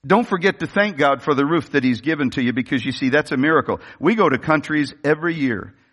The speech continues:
uh, in, in Latin America and different countries around the world. We go to countries that all, and I'm talking about mud huts. I'm talking about little places,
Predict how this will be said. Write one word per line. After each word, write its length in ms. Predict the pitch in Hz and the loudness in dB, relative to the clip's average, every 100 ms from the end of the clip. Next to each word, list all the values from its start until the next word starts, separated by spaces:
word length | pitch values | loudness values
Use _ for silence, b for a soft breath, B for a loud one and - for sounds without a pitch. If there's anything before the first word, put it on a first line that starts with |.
| _ | _
uh, 240 | 123 113 110 | 2 2 2
in, 320 | 135 120 110 104 - 143 | 0 0 0 -2 -8 -2
in 160 | 143 127 | 0 2
Latin 300 | 151 165 151 | 2 2 0
America 340 | 156 156 151 | 2 2 0
and 160 | 117 110 | -2 -2
different 320 | 156 165 135 | -4 -6 -6
countries 400 | 170 147 123 123 | -6 -2 -4 -2
around 240 | 117 127 | 0 0
the 100 | 131 | 0
world. 340 | 127 131 107 B B - | 0 0 0 B B -2
We 120 | 160 | 0
go 120 | 185 | 2
to 80 | 143 | 0
countries 460 | - 156 - 156 | 0 -2 0 -2
that 120 | 123 131 | 0 0
all, 200 | 147 147 | 0 0
and 300 | 143 143 147 | -2 0 2
I'm 140 | 202 | 0
talking 220 | - 139 | 0 0
about 160 | 127 113 | 0 -2
mud 440 | 113 131 151 156 | -2 0 0 -2
huts. 580 | 135 143 127 - - - b b b - | -4 -4 -4 -8 -20 -20 b b b -4
I'm 120 | 151 | -4
talking 400 | 147 170 170 151 | 0 -2 0 -2
about 260 | 143 147 135 | 0 2 2
little 300 | 135 170 175 | 0 0 0
places, 480 | - 160 139 120 | 0 0 0 -6